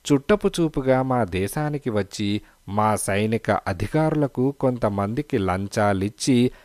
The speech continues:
ఇంకా ఇస్తానని ఆశ చూపించి తిరుగుబాటుకి కుట్ర చేశాడు. దేశంలో రెండు వర్గాలు తయారయ్యాయి.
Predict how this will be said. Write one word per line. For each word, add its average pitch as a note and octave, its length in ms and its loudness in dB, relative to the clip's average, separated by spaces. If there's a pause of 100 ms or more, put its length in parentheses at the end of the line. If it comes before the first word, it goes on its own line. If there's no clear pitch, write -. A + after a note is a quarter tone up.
(160)
ఇంకా B2+ 440 0
ఇస్తానని C3+ 800 -2
ఆశ E2 240 -4 (200)
చూపించి B2+ 640 0 (280)
తిరుగుబాటుకి C3+ 1040 2
కుట్ర B2 280 0 (100)
చేశాడు. G2 540 2 (260)
దేశంలో C3+ 680 6
రెండు A2 340 4
వర్గాలు G#2+ 560 2
తయారయ్యాయి. A#2 800 4